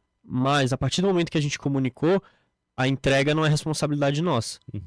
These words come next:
Speaker 1: Mas eu gosto de ter esse cuidado de, tipo, é, pisar um pouco no chão ali, de tipo, cara, tem certeza que é isso que a gente vai comunicar
Speaker 2: Questionar,
Speaker 1: pro merc-,
Speaker 2: né?
Speaker 1: é,
Speaker 2: Realmente
Speaker 1: porque
Speaker 2: questionar.
Speaker 1: é aí que acontece um tiro no pé com o branding. Você fala, "Ah, cara, eu sou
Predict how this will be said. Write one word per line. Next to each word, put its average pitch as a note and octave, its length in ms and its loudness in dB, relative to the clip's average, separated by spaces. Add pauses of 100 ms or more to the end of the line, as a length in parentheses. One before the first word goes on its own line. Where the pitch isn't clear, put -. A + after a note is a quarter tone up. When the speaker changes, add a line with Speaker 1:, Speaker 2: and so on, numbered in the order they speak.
(140)
Speaker 1:
Mas A2+ 680 -2
eu D3 180 0
gosto D#3 380 -2
de C#3+ 120 -10
ter - 100 -8
esse - 160 -8
cuidado B2+ 560 -2
de, A#2+ 340 -4
tipo, A#2+ 420 -6 (400)
é, G#2 220 -4 (220)
pisar B2+ 260 0
um C#3+ 80 0
pouco C#3 280 -2
no C3 100 0
chão C#3 340 0
ali, C3 180 2
de C3 100 0
tipo, - 180 -8
cara, C3+ 200 0
tem C#3+ 140 -4
certeza C#3+ 480 0
que B2+ 140 -4
é B2+ 40 2
isso C3 300 -2
que - 60 -4
a C3+ 40 0
gente B2 200 -4
vai A#2+ 280 0
comunicar A#2+ 220 -2 (160)
Speaker 2:
Questionar, C#3+ 200 0
Speaker 1:
pro A2 100 0
merc-, G2+ 140 -2
Speaker 2:
né? A#2+ 60 0
Speaker 1:
é, C#3+ 180 0 (140)
Speaker 2:
Realmente A#2+ 280 0
Speaker 1:
porque A#3+ 160 -4
Speaker 2:
questionar. B2 340 -2 (300)
Speaker 1:
é - 140 0
aí A3 140 2
que - 120 0
acontece A3 360 -2
um G#3+ 40 0
tiro A3 240 0
no A3 100 2
pé F3+ 220 2
com G3 140 0
o - 20 0
branding. E3 420 2
Você A#2 240 -4
fala, D#3+ 460 2
"Ah, F#3+ 40 2
cara, B2 260 0
eu B2 60 0
sou E3+ 560 2